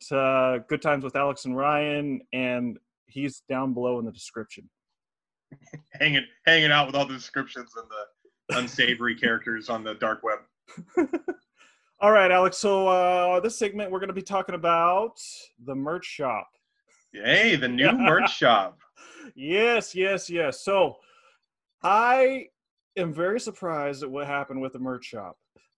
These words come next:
Speaker 1: I, <laughs>
Speaker 2: <laughs>
Speaker 1: yes, I am. So I, I started out, I was, so he sends me a text. Alex sends me a text and he says,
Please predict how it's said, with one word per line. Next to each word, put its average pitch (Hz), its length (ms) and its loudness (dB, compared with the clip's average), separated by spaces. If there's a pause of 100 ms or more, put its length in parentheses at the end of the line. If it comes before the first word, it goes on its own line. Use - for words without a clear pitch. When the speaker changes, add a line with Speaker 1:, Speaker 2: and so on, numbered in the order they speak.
(180)
Speaker 1:
I, 165 500 -2 (160)
<laughs> 247 240 -6
Speaker 2:
<laughs> - 160 -20
Speaker 1:
yes, 165 460 0
I 185 140 4
am. 139 300 -2 (120)
So - 180 -6
I, 185 140 6 (460)
I 180 100 4
started 202 420 2
out, 151 300 4
I 196 200 6
was, 226 240 2 (100)
so 196 240 -4
he 208 140 -2
sends 220 240 -6
me 196 120 -4
a 170 40 -2
text. 131 360 -2
Alex 156 280 -2
sends 160 340 -12
me 147 140 -8
a 151 40 -8
text 139 380 -6
and 143 80 -8
he 135 60 -8
says, 123 440 -6